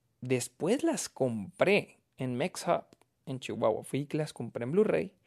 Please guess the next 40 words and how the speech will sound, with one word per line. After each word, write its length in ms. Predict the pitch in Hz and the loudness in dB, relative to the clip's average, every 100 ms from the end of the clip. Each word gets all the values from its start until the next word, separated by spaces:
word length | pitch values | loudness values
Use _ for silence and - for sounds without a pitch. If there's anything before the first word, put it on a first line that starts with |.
| _ - - _ - | _ -20 -20 _ -10
Y 120 | 143 | -6
también 560 | - 135 135 135 147 | -2 0 -2 -4 -4
compré 1040 | 147 180 175 170 - 135 131 131 131 135 - _ _ _ | -2 -2 -2 -2 -2 0 2 2 0 -4 -8 _ _ _
Kill 300 | - - 127 | -12 0 0
Bill, 360 | 165 143 127 165 - _ _ | 4 4 4 0 -10 _ _
los 100 | - | -12
dos 140 | 127 131 | -10 0
volúmenes. 600 | 165 143 123 170 - _ _ _ _ _ _ _ _ _ _ | 0 2 -2 -6 -12 _ _ _ _ _ _ _ _ _ _
Django 360 | - 135 202 277 | -4 8 8 10
ya 100 | 269 | 6
la 80 | 240 | 6
tenía, 360 | 196 170 127 - | 2 2 -2 -2
por 120 | 123 | 2
cierto. 280 | 151 123 117 | 2 2 0
Django 260 | 151 196 | 0 0
fue 100 | 226 | 0
la 120 | 208 | 0
primera 420 | 202 135 147 196 196 | 0 0 2 2 0
película 300 | 147 - 156 | -6 -4 0
de 40 | |
Tarantino 360 | 143 127 123 135 | 0 0 -2 -4
que 100 | - | -2
compré. 460 | 120 113 107 87 _ - - | -2 0 -4 -4 _ -8 -4
<laughs> 140 | - - - - - 156 | -4 -4 -18 -18 -14 -10
Django 320 | - 151 170 208 | 4 6 8 8
la 160 | 208 | 6
compré, 300 | 202 175 165 | 4 2 2
me 80 | 165 | 0
acuerdo, 420 | 165 - 147 143 | 0 2 2 2
en 240 | 143 143 147 | 0 -4 0
Best 360 | 143 143 - | 0 0 -2
Buy 140 | 139 131 | 0 0
aquí 200 | 131 131 | -2 -4
en 60 | |
El 120 | 127 | -4
Paso. 300 | 123 123 120 | 0 0 0
Vine 220 | 127 123 123 | -4 -4 -4
con 120 | 147 | -4
mis 120 | 143 | -4
papás 520 | - - 117 120 - | -6 -2 -2 -2 -10